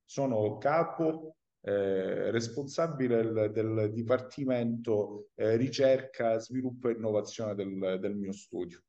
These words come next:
Ok? Questo significa che mi occupo delle cose che, che amo di più, e cioè, eh, per l'appunto nuove campagne, eh, nuovi strumenti per arrivare ai nostri potenziali clienti,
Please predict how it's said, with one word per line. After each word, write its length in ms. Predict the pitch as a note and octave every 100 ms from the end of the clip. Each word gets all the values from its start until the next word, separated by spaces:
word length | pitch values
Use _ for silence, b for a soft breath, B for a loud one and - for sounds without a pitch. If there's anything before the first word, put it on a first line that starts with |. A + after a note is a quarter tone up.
| _ _
Ok? 640 | G2 - B2+ A2 F#2 - - -
Questo 240 | C3 B2+
significa 380 | B2+ C3+ C3+ A#2+
che 120 | A#2+
mi 140 | B2
occupo 420 | B2+ B2 A#2+ A#2+ A2+
delle 160 | A2+
cose 260 | C3 C#3 A#2+
che, 260 | A2+ G#2+
che 120 | G#2+ A2+
amo 240 | B2 A2+
di 160 | A#2 A#2
più, 300 | - B2 - - _
e 140 | - A#2
cioè, 360 | - C3 G#2 - - - _
eh, 200 | G#2+ G#2
per 180 | G#2+ A#2
l'appunto 1300 | A2+ A2+ A#2 G2 E2+ G2 F#2+ F2+ F2+ F2+ F2 F#2+ - _
nuove 280 | B2 B2+ A#2
campagne, 1000 | A#2+ A2+ A#2 C#3 C#3+ C#3+ D3 D3 D3 C#3+ _ _ _
eh, 760 | - A2 G#2+ G#2 G#2 G#2 G#2+ A2+
nuovi 220 | B2+ A#2+
strumenti 720 | - - A#2 A#2+ A2+ A2 A2
per 160 | G#2 G#2
arrivare 680 | G2+ G#2 G2+ G2+ G2 G2 F#2+
ai 80 | G2
nostri 260 | G2 -
potenziali 580 | G2+ G2 G2 - G2 G2
clienti, 840 | A#2+ B2+ C3+ B2 A#2+ B2 A#2 A#2